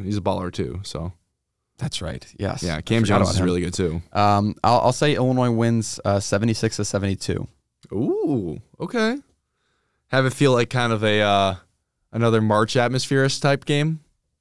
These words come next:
Speaker 1: I could see
Speaker 2: Sure.
Speaker 1: it. I'll, uh, God, th-, this is such a hard one to predict because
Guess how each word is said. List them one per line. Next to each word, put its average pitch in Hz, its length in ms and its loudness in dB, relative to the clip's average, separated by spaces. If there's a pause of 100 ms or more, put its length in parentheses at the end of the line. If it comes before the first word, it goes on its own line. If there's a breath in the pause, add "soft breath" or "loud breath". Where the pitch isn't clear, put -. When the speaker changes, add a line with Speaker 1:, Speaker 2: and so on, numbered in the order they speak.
(160)
Speaker 1:
I 95 100 -2
could 165 120 -2
see 117 140 4
Speaker 2:
Sure. 117 160 4 (260 loud breath)
Speaker 1:
it. - 0 - (680 loud breath)
I'll, 175 240 4
uh, 202 340 6 (1300 loud breath)
God, - 360 -16
th-, 104 180 -8
this - 200 -2
is 127 100 2
such - 180 0
a - 40 2
hard 104 300 2
one 107 120 2
to 113 120 0
predict 87 380 -4
because 90 580 0